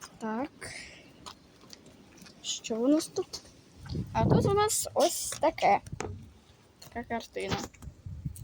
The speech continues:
Приближу зараз. Ось там вугілля старе. Так. Ось. Це.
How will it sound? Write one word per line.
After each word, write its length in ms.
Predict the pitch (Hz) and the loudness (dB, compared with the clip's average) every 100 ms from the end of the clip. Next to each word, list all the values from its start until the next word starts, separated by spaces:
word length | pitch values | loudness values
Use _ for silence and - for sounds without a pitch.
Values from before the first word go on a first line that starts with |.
| - - - | -6 -6 -6
Приближу 460 | - - 202 240 | -8 -6 -4 0
зараз. 440 | 254 285 330 - - - - - - - - - | 2 4 4 6 4 2 0 -2 -4 -2 2 4
Ось 140 | - | 4
там 300 | - - 220 - - - - - - - - - - - - | 6 6 4 -2 -8 -10 -6 -6 -6 -4 -4 0 0 0 2
вугілля 680 | - - - 233 269 330 339 | 6 6 4 0 -2 0 0
старе. 440 | - 311 320 330 339 - - - - - - - - - - - - - - - - - - - - - - - - - - - - _ | 4 6 10 8 6 0 -8 -16 -18 -16 -16 -20 -20 -20 -14 -12 -10 -14 -10 -4 -4 -6 -14 -10 -10 -10 -14 -20 -20 -20 -20 -20 -20 _
Так. 320 | - - - - - - - - - - - - - - - | -14 -12 -12 -16 -18 -20 -20 -20 -20 -20 -20 -20 -20 -12 -2
Ось. 440 | 214 214 - - - - - - | 2 4 2 0 -2 -4 -10 -18
Це. 400 | - 233 214 220 | -8 -4 -2 -2